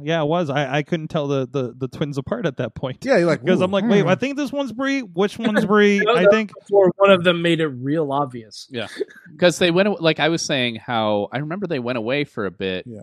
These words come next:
Speaker 4: sometime after this,
Speaker 1: Mm,
Speaker 4: or
Speaker 1: yeah.
Speaker 4: they were gone for, like, a year or something.
Speaker 1: Yeah, we
Speaker 2: Yeah.
Speaker 1: got, Rob and I were watching it, and we, we both got into, like, a weird, like, for-, for-, forget where things are, and somehow we ended up pulling up the first episode of Main Event for my own.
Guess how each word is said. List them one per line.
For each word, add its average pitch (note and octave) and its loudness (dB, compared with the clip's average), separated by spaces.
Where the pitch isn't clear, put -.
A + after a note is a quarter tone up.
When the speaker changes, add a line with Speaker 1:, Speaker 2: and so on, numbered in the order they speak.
Speaker 4:
sometime D#3 -8
after E2+ -10
this, D#2+ -16
Speaker 1:
Mm, B2 -12
Speaker 4:
or A#2 -2
Speaker 1:
yeah. D3+ 2
Speaker 4:
they C#3 2
were C3+ 0
gone C3+ -2
for, B2+ -8
like, G2+ -4
a G2 -6
year F#2 -6
or E2+ -10
something. - -8
Speaker 1:
Yeah, F#3 0
we A#3+ 0
Speaker 2:
Yeah. D4 0
Speaker 1:
got, G#3 -6
Rob D#4 -2
and F4+ -2
I C4 0
were G3+ 2
watching F3 0
it, D#3 -2
and D3+ -4
we, E3 2
we E3+ 0
both F#3+ -4
got A3+ 2
into, F3 0
like, C#3+ -2
a C#3 2
weird, E3+ 2
like, C3+ -4
for-, E3 -2
for-, G#3 -4
forget A#3 -2
where G3+ 0
things F#3 -6
are, D#3+ 0
and C#3 -8
somehow A#3+ -4
we F#3 -4
ended F#3+ -4
up E3+ -8
pulling E3+ -2
up E3 -4
the D3 -10
first D#3 -2
episode C#3+ -4
of A#2+ -8
Main C3+ -6
Event B2+ -6
for B2 -6
my A#2+ -6
own. A#2 -8